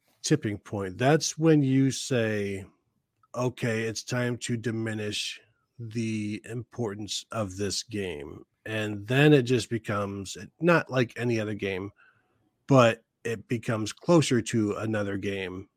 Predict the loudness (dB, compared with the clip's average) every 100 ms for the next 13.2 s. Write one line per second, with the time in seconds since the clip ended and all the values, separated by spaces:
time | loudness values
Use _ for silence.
0 | _ _ _ -2 0 -2 -2 -4 -2 2
1 | 4 4 2 4 2 2 0 0 0 0
2 | -2 -8 -20 -20 -20 _ -2 0 0 6
3 | 6 8 6 6 4 -4 -6 -8 -12 -2
4 | -2 -2 0 4 6 6 2 2 -2 2
5 | 4 4 2 2 2 2 -2 -4 -6 -6
6 | -6 -2 4 4 4 2 0 -2 -2 -4
7 | -2 0 0 0 -2 -6 _ _ _ _
8 | _ -10 -2 -2 0 -2 -2 -4 -8 -10
9 | -12 -16 -20 -14 -12 -4 -2 -2 -6 -10
10 | -2 0 -2 -8 _ _ _ _ _ _
11 | _ -2 2 8 8 8 4 0 4 4
12 | 4 0 -4 _ _ _ _ -6 -4 -2
13 | -2 -4